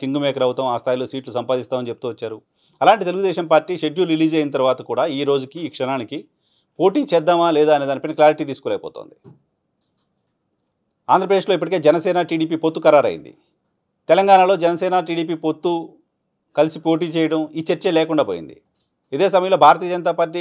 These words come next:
పవన్ కళ్యాణ్ కలిసి మాతో కలిసి పనిచేయండి అని అడుగుతోంది. ఆంధ్రప్రదేశ్లో ఇప్పటికే ఆ రెండు పార్టీల మధ్య పొత్తు కంటిన్యూ అవుతోంది.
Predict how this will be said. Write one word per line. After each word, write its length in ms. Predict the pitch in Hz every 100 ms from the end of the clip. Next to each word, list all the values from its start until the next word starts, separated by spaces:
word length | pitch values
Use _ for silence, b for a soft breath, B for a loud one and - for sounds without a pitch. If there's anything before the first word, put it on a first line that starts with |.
| 160
పవన్ 180 | 156 160
కళ్యాణ్ 260 | 165 165 165
కలిసి 200 | 160 160 160
మాతో 160 | 151 151
కలిసి 160 | 151 151
పనిచేయండి 380 | 151 151 151 151
అని 80 | 147
అడుగుతోంది. 380 | 139 135 101 71 _ -
ఆంధ్రప్రదేశ్లో 380 | 135 147 151 151 131
ఇప్పటికే 260 | 131 135 143
ఆ 40 | 135
రెండు 120 | 143
పార్టీల 200 | 139 143
మధ్య 120 | 135 135
పొత్తు 180 | 135 139
కంటిన్యూ 260 | 135 135 110
అవుతోంది. 300 | 80 71